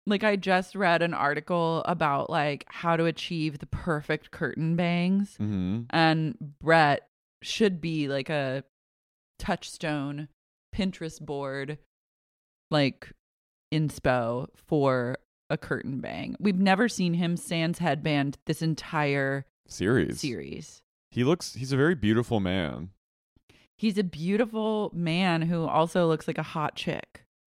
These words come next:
Speaker 2: Yeah. He, he, he's bringing kind of a androgynous energy, and I was, I, I thought it was, I was vibing.
Speaker 1: Yeah.
Speaker 2: Um, he
Speaker 1: And
Speaker 2: comes
Speaker 1: as he just
Speaker 2: out
Speaker 1: watches Daisy, or watches Ambra and her father embrace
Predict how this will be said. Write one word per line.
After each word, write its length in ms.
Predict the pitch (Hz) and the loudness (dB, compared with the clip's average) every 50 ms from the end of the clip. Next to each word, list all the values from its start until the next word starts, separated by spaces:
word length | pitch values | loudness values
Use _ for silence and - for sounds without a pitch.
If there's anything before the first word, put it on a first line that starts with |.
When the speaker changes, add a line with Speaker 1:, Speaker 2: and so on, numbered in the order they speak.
| _ _ | _ _
Speaker 2:
Yeah. 340 | - 85 92 85 76 78 80 85 87 _ _ _ _ _ _ _ _ _ _ _ _ _ _ _ _ _ _ _ _ _ _ _ _ _ _ _ _ _ _ _ _ _ _ _ - | -2 0 2 2 2 0 -2 -6 -10 _ _ _ _ _ _ _ _ _ _ _ _ _ _ _ _ _ _ _ _ _ _ _ _ _ _ _ _ _ _ _ _ _ _ _ -8
He, 200 | - 101 104 101 95 - | -4 -4 -4 -4 -4 -8
he, 200 | 95 104 110 113 95 - _ | -8 -8 -8 -8 -10 -12 _
he's 260 | - 104 113 120 117 | -6 -4 -4 -4 -2
bringing 580 | 123 - 120 123 127 131 131 127 131 131 117 - - _ _ _ _ _ - | 0 2 2 2 2 2 0 0 0 -2 -2 -6 -10 _ _ _ _ _ -14
kind 240 | - 101 101 104 113 | -8 -6 -4 -4 -4
of 140 | 127 123 | -4 -2
a 320 | 127 120 113 107 101 90 - - _ _ - 98 | 0 2 2 2 0 0 -4 -8 _ _ -8 -6
androgynous 640 | 98 101 92 95 87 90 92 95 101 95 87 - | -6 -2 0 2 2 2 2 0 -2 -4 -4 -4
energy, 360 | 85 73 73 90 92 98 110 110 | -6 -6 -6 -6 -4 -2 -2 0
and 100 | 104 90 | 0 0
I 60 | 82 | -2
was, 260 | 85 87 82 - - - | -2 -4 -4 -6 -8 -6
I, 200 | 90 95 101 - - | -4 -4 -4 -6 -6
I 100 | - 90 | -8 -6
thought 160 | - 101 95 | -2 -2 -2
it 60 | 95 | 0
was, 300 | 95 101 101 92 - - _ | -2 -2 -4 -6 -10 -10 _
I 60 | - | -4
was 160 | 90 92 90 87 | -4 -4 -4 -2
vibing. 500 | 85 80 82 82 76 69 65 69 78 90 _ _ _ _ _ _ _ _ _ _ _ _ _ _ - 185 | 0 0 0 0 -2 -4 -8 -8 -12 -16 _ _ _ _ _ _ _ _ _ _ _ _ _ _ -2 0
Speaker 1:
Yeah. 260 | 190 170 156 143 - | 4 4 4 4 4
Speaker 2:
Um, 200 | - 165 160 - _ - | 2 -2 -6 -10 _ -10
he 120 | - - 185 | -4 0 0
Speaker 1:
And 160 | 190 185 - | 0 0 2
Speaker 2:
comes 220 | - 190 190 - | 2 2 4 6
Speaker 1:
as 60 | - | 6
he 140 | - 190 196 208 | 8 8 8 6
just 120 | 202 - | 6 4
Speaker 2:
out 60 | 175 170 | 2 2
Speaker 1:
watches 680 | 165 165 160 156 - - 190 185 185 185 185 170 - | 4 6 4 4 2 0 0 0 0 0 -2 -4 -8
Daisy, 520 | - - - 151 170 160 156 156 156 - - - | -12 -10 -4 -2 0 0 0 0 -4 -6 -4 0
or 220 | 170 170 160 156 147 143 160 | 2 4 4 2 0 -2 -2
watches 400 | - 165 143 151 147 - 175 165 | 0 2 2 2 2 0 -2 0
Ambra 420 | 170 165 160 160 147 151 160 156 156 - | 0 0 0 0 0 0 -2 -2 -2 -4
and 120 | 170 160 | -2 0
her 200 | 160 170 151 156 | 0 0 0 0
father 580 | 143 - - 147 139 131 135 147 156 151 151 147 | -2 -2 -2 0 0 2 2 4 4 4 4 2
embrace 880 | 117 131 160 170 156 135 143 139 135 127 120 139 175 - - - - - | 2 0 0 0 0 0 0 -2 -2 -2 -2 -4 -6 -6 -10 -18 -20 -20